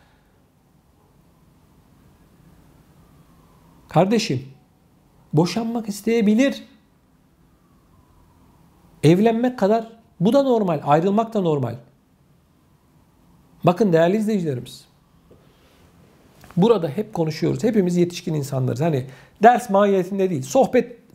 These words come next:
ba-, babında lütfen hani yanlış anlamayın beni. Sohbet ediyoruz. Ya kardeşim, sana şiddet uygulayan, bir değil, beş değil, hiç fark etmez.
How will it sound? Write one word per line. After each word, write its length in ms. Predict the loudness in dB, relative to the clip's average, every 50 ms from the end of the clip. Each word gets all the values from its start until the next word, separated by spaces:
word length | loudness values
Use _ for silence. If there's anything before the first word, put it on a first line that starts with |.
| -2
ba-, 240 | 2 2 2 4 4
babında 360 | 4 4 4 4 2 0 0
lütfen 300 | -2 -2 -2 -2 -2 -2
hani 180 | 0 0 0 0
yanlış 280 | 0 0 0 0 0
anlamayın 440 | 0 0 0 2 2 0 0 0 -2
beni. 200 | -2 -2 -4 -4 -8 -12 -20 _ _ _ _ _ _ _
Sohbet 360 | 0 2 2 2 4 2 2
ediyoruz. 500 | 2 2 2 0 -2 -2 -6 -10 -16 -16 _ _ _ _ _ _ _ _ _ _ _ _ _ _ _ _ _ _ _ _ _ _ _ _ _ _ _ _ _ _ _ _ _ _ _ _ _ _ -20 _ _ _ -4 -4
Ya 140 | -4 0
kardeşim, 440 | 0 0 0 0 -2 -6 -8 -12 -14 -18 _ -20 -20 -20 -20 _ _ _ _ _ _
sana 280 | -6 -2 0 0 2 0
şiddet 380 | 0 -2 0 0 0 0 0
uygulayan, 440 | -2 -4 -4 -4 -4 -4 -4 -6 -8 -10 -16 _ _ _ _ _ _ _ _ _ -2
bir 340 | 2 2 4 4 2 2 0
değil, 340 | 0 0 0 0 -2 -2 0
beş 320 | 0 0 0 -2 -6 -6
değil, 360 | -4 -2 -2 -2 -4 -6 -8 -10 -8
hiç 180 | -8 -8 -6 -2
fark 300 | -2 -2 -2 -2 -6 -10
etmez. 440 | -10 -10 -10 -12 -12 -14 -18 -20